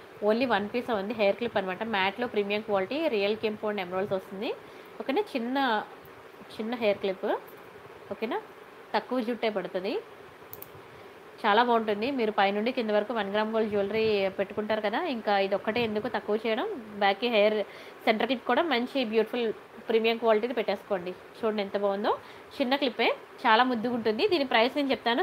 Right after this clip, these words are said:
స్క్రీన్ షాట్ తీసుకోండి. Only one piece మిగిలింది, ఫైవ్ నైంటీ రూపీస్ ఫ్రీ షిప్పింగ్. కావాలనుకున్న ప్రైస్తో కలిపి స్క్రీన్ షాట్ తీసుకోండి. ఇందులో కూడా మేము యూజ్ చేసేది రియల్ కెంపు and ఎమరాల్డ్స్. చిన్న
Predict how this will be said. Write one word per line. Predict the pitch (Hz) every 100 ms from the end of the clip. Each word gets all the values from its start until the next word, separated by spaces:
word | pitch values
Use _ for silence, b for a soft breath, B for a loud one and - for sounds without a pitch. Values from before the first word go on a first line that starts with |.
| 359
స్క్రీన్ | 240 226
షాట్ | 254 240
తీసుకోండి. | 233 - 233 285 226
Only | 240 254
one | 214 214
piece | 247 254
మిగిలింది, | 208 208 208 381 679 B B B -
ఫైవ్ | 277 294
నైంటీ | 311 311 294
రూపీస్ | 349 -
ఫ్రీ | 269 269
షిప్పింగ్. | 269 453 440
కావాలనుకున్న | 262 269 269 269 262 262
ప్రైస్తో | 240 254 254
కలిపి | 247 349
స్క్రీన్ | 277 247
షాట్ | 247 226
తీసుకోండి. | 233 - 254 226
ఇందులో | 240 277
కూడా | 277 294
మేము | 254 226
యూజ్ | 226 208
చేసేది | 247 262 233 330 262
రియల్ | 220 247 247
కెంపు | 233 233
and | 233 208
ఎమరాల్డ్స్. | 208 208 214 185 B B - -
చిన్న | 277 247